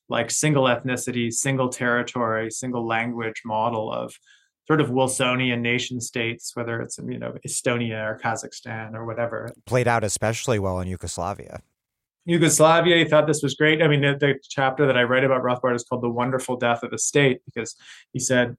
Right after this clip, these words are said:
Speaker 1: you know, watching the U S S R dissolve, there's nothing more beautiful for a libertarian to see than, than the death of a state. He got excited also about these neo-nationalist movements like the Lega Nord in Italy, the Austrian Freedom Party,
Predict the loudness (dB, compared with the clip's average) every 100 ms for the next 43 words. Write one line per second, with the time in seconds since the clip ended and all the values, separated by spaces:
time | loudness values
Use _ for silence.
0 | _ -6 -2 4 4 2 0 2 2 2
1 | 0 0 0 2 4 4 2 -2 0 -2
2 | -2 -8 -2 4 4 2 -4 -2 -2 -4
3 | -6 -4 -4 -4 -10 -4 -4 -4 -8 -12
4 | -20 -20 -20 -20 _ -10 -6 -6 0 0
5 | 0 -4 -6 -4 2 2 2 -6 _ _
6 | _ _ _ _ 2 4 4 2 0 2
7 | 4 4 2 2 4 6 4 4 4 4
8 | 0 0 -2 0 0 0 -2 -4 -8 -6
9 | -8 -6 -8 -8 -10 -6 -4 -4 -8 -4
10 | 0 2 2 0 0 0 0 -4 -10 -2
11 | -2 0 0 0 0 -2 -6 _ _ _
12 | _ _ -8 -2 0 2 2 2 -2 0
13 | 2 2 2 2 2 0 -4